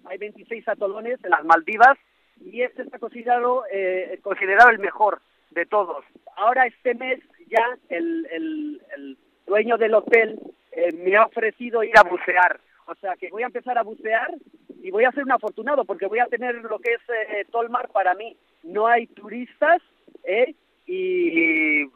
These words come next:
seré el único que está buceando en ese momento. Y aparte, después de tres meses de parón, eh, aquí estará todo lo que es el fondo bastante recuperado, yo creo. O sea que, eh,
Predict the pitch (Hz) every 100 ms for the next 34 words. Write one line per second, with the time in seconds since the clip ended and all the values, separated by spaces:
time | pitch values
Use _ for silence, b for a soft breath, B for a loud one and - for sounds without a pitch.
0 | 135 - 165 180 208 226 226 196 240 233
1 | 185 165 190 170 165 190 226 190 170 -
2 | 170 180 247 220 160 131 _ _ - 165
3 | 175 170 220 247 208 - 233 208 - 233
4 | 220 214 247 226 180 180 190 190 240 262
5 | 285 _ _ _ 180 220 190 185 - 240
6 | 277 - _ - 175 175 180 180 220 -
7 | 233 226 226 208 233 233 220 - 240 240
8 | 240 214 185 170 233 - 220 190 165 -
9 | 170 202 170 147 165 - 202 185 147 _
10 | _ _ 165 - 190 175 180 185 180 175
11 | 175